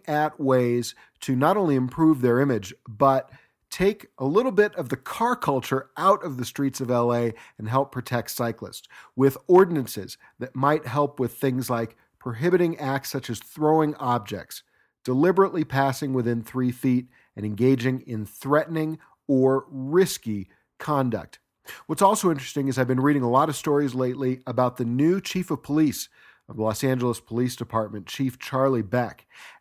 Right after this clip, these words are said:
and how he has been making efforts to improve the relationship between his department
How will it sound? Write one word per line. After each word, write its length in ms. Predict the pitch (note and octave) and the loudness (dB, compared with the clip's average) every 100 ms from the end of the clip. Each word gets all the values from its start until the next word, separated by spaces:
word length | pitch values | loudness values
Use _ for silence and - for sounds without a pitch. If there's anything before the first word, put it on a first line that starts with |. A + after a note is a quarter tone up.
| - | -6
and 200 | B2+ B2 | -2 -2
how 400 | A2 A#2+ B2 B2+ | -2 -2 0 0
he 500 | A#2 - E3+ F#3 F#3 | -4 -6 -4 -2 -4
has 540 | C3+ C3+ C3+ C3 B2+ - B2+ | -6 -2 0 0 -2 -8 -2
been 420 | B2+ B2 A#2+ B2 | 2 2 0 -6
making 640 | - B2+ D3 D3+ D#3+ D#3 - _ - | -4 0 0 0 -4 -6 -10 _ -6
efforts 560 | F#3+ A3 B2 - - - - - - | -6 -4 -6 -6 -16 -18 -20 -20 -10
to 180 | C3 C3+ | -8 -6
improve 460 | A2+ - D#3 F#3 | -8 0 4 4
the 80 | F#3 | 6
relationship 720 | F3 E3 D#3+ - A#2+ - G2+ | 6 4 2 -2 -10 -10 -12
between 360 | - A2 G#2+ G2+ | -12 -10 -10 -10
his 260 | G2 D#3+ F3 | 0 0 0
department 560 | F#3 E3 D3 C3+ C3 | -4 2 2 0 -6